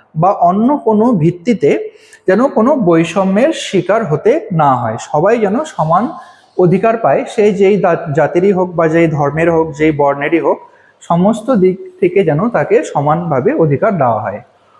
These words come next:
অর্থাৎ প্রত্যেকে যেন সমান সুযোগ এবং অধিকার ভোগ করতে পারে,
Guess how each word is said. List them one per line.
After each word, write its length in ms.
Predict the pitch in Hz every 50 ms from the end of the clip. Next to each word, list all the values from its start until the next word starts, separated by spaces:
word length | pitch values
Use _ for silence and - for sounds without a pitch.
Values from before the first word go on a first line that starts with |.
| _ _ _
অর্থাৎ 480 | 185 226 226 226 - 180 131 - - - - - - _ _ _ _ _ _ _ _ _ _ _
প্রত্যেকে 840 | - 202 208 208 - - - 302 302 247 233 175 180 254 294 269 160 147
যেন 240 | 170 170 175 190
সমান 440 | 196 - - 180 170 185 208 226 240
সুযোগ 380 | 233 - - 180 156 180 214 214 -
এবং 200 | 175 180 202 202
অধিকার 380 | - 151 135 143 151 165 202 208
ভোগ 220 | 180 143 143 143 - -
করতে 260 | 160 156 - - 185
পারে, 340 | - 139 113 110 151 240 320